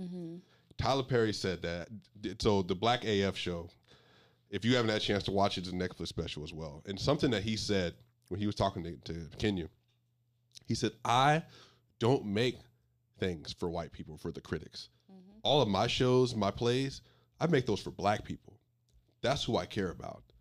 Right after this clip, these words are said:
Speaker 2: The reason I'm as successful as I am is because I make stuff that black people like.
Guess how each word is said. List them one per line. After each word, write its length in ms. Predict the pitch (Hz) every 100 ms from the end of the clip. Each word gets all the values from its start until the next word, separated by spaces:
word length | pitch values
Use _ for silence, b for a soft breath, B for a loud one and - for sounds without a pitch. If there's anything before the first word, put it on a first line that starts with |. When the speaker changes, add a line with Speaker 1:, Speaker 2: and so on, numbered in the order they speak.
| _ _ _ _ -
Speaker 2:
The 80 | 98
reason 360 | 123 151 127 -
I'm 280 | 117 120
as 100 | 104
successful 600 | - - - 147 - 110
as 100 | 98
I 160 | 92 90
am 160 | 90 87
is 60 |
because 400 | - - 92 85 -
I 180 | 110 139
make 200 | 120 98
stuff 340 | - 95 95
that 160 | 87 80
black 240 | 90 87
people 200 | - -
like. 340 | 76 82 -